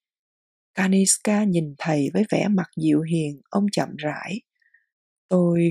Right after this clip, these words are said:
có việc cần phải lên đường. Xin thầy Tri Huyền đừng lo, ở đâu cũng có pháp lữ, thế nào rồi cũng có người lo lắng cho tôi."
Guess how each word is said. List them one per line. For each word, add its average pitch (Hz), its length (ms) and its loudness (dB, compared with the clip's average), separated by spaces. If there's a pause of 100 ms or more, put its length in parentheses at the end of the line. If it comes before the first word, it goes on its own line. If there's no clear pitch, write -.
có 247 160 2
việc 165 140 4 (100)
cần 156 280 0
phải 165 120 -2
lên 208 240 2
đường. 151 400 0 (500)
Xin 214 220 2
thầy 165 240 0
Tri 214 160 4
Huyền 160 360 2
đừng 151 240 0
lo, 180 440 -2 (420)
ở 165 140 0
đâu 185 360 4
cũng 160 160 0
có 233 140 -2
pháp 262 220 0
lữ, 170 420 2 (400)
thế 294 120 4
nào 185 300 2
rồi 156 260 0
cũng 160 160 -2
có 262 100 -2
người 180 260 4
lo 175 160 0
lắng 202 200 0 (100)
cho 226 180 0
tôi." 214 420 2